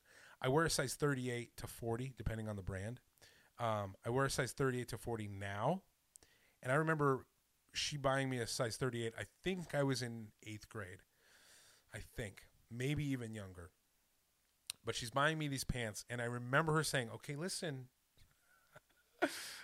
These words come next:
It's so screwed up to think talking to your kid this way, but, you know, again,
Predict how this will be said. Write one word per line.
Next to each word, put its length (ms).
It's 200
so 480
screwed 520
up 260
to 100
think 320
talking 340
to 40
your 100
kid 220
this 180
way, 180
but, 200
you 80
know, 80
again, 380